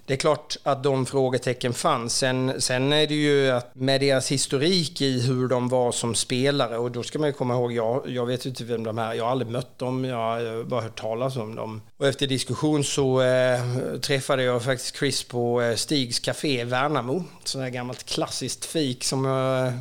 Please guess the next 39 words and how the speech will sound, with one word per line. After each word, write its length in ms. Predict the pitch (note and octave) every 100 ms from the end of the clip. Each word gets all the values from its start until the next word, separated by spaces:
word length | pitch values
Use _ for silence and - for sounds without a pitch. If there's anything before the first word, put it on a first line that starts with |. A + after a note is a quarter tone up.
| C3
jag 60 | C3+
har 80 | C3+
varit 200 | C#3+ C#3
där 80 |
en 200 | C#3 C3+
gång 220 | C3+ C#3 B2+
och 60 |
det 60 | C3
var 180 | C3+ C3
då. 300 | C#3+ C3 E3 - -
Vi 60 | B2
hade 140 | B2
nog 140 | B2+ A#2+
pratats 360 | B2+ - A2+
vid 180 | C3 A2
i 20 |
telefon 500 | G#2+ B2 A#2 C3+ A#2+
innan 280 | B2 C3+ A2+
några 180 | A#2+ A#2
gånger 500 | A#2+ B2+ B2 A#2+ A#2
och 240 | A#2 - - -
han 240 | A#2 B2+ A#2+
kommer 320 | B2 A#2+ B2
in 300 | C3 A#2+ A#2+
och 360 | A#2+ B2 A#2+ - - - - -
chockar 420 | D#3 D#3 - B2+
mig 160 | D#3+
lite 260 | C#3 C#3+ C#3
faktiskt, 480 | D3+ B2 - A#2+ -
för 120 | A#2+
han 200 | C3+ A#2
har 340 | A#2+ C3+ A#2
en, 320 | A#2+ A#2 A#2 A#2+
eh, 280 | A#2+ A#2 A2+ - - -
presentation 720 | E3+ D3 C#3+ C#3 - G3 B2+
om 100 | B2
sig 160 | B2 B2+
själv 420 | F#3 C#3+ A#2+ A#2+ -
och 380 | - - -